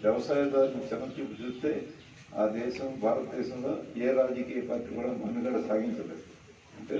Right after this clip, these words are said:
రైతు, రైతే జీవనాధారం మన అందరికీ కూడా. మరి అటువంటి దేశంలో మనం పుట్టాము. అయినా వ్యవసాయానికి ఇతోధికమైనటువంటి సహాయం మనకి మన ముఖ్యమంత్రి గారు జగన్మోహన్ రెడ్డి గారు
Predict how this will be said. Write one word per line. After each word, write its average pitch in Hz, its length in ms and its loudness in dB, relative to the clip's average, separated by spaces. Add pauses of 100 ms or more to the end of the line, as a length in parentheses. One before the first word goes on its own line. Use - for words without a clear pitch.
(120)
రైతు, - 300 -2 (920)
రైతే 143 320 0
జీవనాధారం 135 640 0
మన 117 160 -4
అందరికీ 113 400 -6
కూడా. - 160 -10 (600)
మరి - 120 2
అటువంటి 135 420 0
దేశంలో 147 340 0
మనం 131 300 -4
పుట్టాము. 117 340 -8 (600)
అయినా 139 280 2 (840)
వ్యవసాయానికి 139 720 0 (500)
ఇతోధికమైనటువంటి 131 1000 -2 (100)
సహాయం 117 340 0 (840)
మనకి - 260 -8 (960)
మన 117 80 -6 (100)
ముఖ్యమంత్రి 123 440 -8
గారు 117 260 -2 (1000)
జగన్మోహన్ 123 420 -2
రెడ్డి 110 180 -8
గారు 113 140 -6